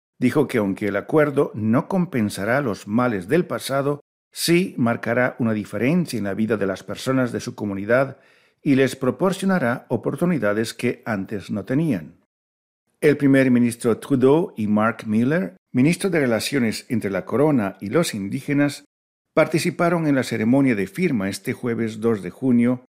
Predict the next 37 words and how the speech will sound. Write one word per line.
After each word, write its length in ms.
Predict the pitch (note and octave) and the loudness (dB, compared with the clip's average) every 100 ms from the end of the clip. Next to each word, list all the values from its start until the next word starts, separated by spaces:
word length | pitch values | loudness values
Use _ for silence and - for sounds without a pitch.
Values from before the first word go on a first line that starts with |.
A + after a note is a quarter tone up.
| _ _ | _ _
con 140 | - G3+ | 0 2
el 140 | F#3 | 2
jefe 260 | C3+ C#3 A#2 | 0 -2 0
indígena 480 | A2+ A#2+ B2 A2 G#2+ | 0 0 0 -2 -4
Crowfoot, 600 | - D3 B2 B2+ C3 - _ _ | -2 -2 -2 -4 -8 -8 _ _
el 160 | B2+ A2 | -4 -2
Consejo 480 | G#2+ G2 B2 - G2+ | -2 -4 -4 -4 -4
de 80 | |
la 100 | F#2 | -2
Banda 560 | G2+ C3+ C3+ C3+ - _ | 0 2 2 0 -4 _
y 120 | F#3+ | -2
miembros 480 | F3+ A2+ G#2+ G#2 G2 | 2 4 4 2 -2
de 100 | G2+ | -2
la 140 | G2+ - | -4 -4
comunidad. 640 | G#2 G#2 A#2+ E3 A#2+ - _ _ _ _ _ - | -6 -4 -2 -2 -2 -8 _ _ _ _ _ 0
El 120 | D#3+ | 4
gobierno 280 | E3 F3+ F3 | 6 4 2
federal 420 | E3+ D3+ C#3+ F3 | 2 2 4 2
dijo 300 | E3+ C#3+ D3+ | -2 -2 -4
que 140 | - | 0
el 80 | C3+ | 2
acuerdo 580 | B2+ - D3+ D3+ D3+ E3 | 2 2 2 2 2 0
se 180 | C#3+ C#3+ | 0 -4
remonta 720 | B2 B2+ D3 D#3 - D3+ - | 0 4 4 2 -2 -4 -4
a 80 | A#2 | -4
más 400 | A2+ C#3+ D#3 C3 | 0 0 0 -2
de 60 | B2 | 0
un 180 | A#2+ A2 | 0 0
siglo, 600 | - G#3 F3+ G2+ E2 - _ _ - | -4 -4 -2 -2 -4 -6 _ _ -4
cuando 320 | C3 A#2 A2 | 0 2 0
Canadá 600 | A2 G#2+ A2 B2+ E3 - _ _ | 0 0 2 0 -2 -10 _ _
rompió 540 | - G#2 A#2 G#2+ B2 C#3+ | -10 0 0 2 4 2
su 160 | D3+ | 2
promesa 580 | B2+ G#2+ A#2+ C#3+ C3+ G#2+ | -2 2 2 2 -2 -6
del 220 | F#2 G2 | -6 -6
Tratado 480 | F2+ F#2+ A2+ A#2 G#2 | -4 -4 -2 0 -2
Blackfoot 640 | F2 A2 C3+ - - D#3+ | -4 -2 -2 -4 -6 -6